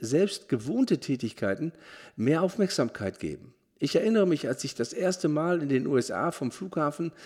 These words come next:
nach Seattle Innenstadt gefahren bin. Da ist die Abfahrt Downtown auf der linken Fahrspur.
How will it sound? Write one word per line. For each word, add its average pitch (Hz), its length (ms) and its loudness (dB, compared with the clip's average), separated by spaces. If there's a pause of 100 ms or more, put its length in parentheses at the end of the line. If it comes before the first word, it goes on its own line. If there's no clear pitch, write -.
(200)
nach 127 140 -2
Seattle 131 420 2
Innenstadt 151 480 2
gefahren 85 440 -8
bin. 73 360 -12
Da 113 140 0
ist 135 240 -4
die - 100 -6
Abfahrt 135 540 -4
Downtown 123 560 -2
auf 117 160 -6
der 127 100 2
linken 185 260 0
Fahrspur. 98 680 -8